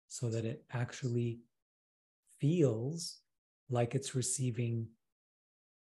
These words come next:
acknowledgement and support from you. And it may actually create excuses and resistance at first because it's not comfortable.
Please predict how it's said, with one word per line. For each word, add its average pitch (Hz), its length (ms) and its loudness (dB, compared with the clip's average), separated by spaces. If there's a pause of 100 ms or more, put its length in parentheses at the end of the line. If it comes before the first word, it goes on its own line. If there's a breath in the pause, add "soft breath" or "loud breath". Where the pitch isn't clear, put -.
(540)
acknowledgement 120 880 0
and 120 120 -2
support 170 500 -2
from 113 180 -4
you. 107 160 -8 (1300)
And 139 140 6
it 160 120 2
may 151 260 4
actually 151 420 0
create 151 440 2
excuses 147 720 0
and 123 160 0
resistance 135 640 0
at 147 120 -2
first - 380 -2
because 131 300 -2
it's - 180 -2
not 127 300 -2
comfortable. 117 720 -2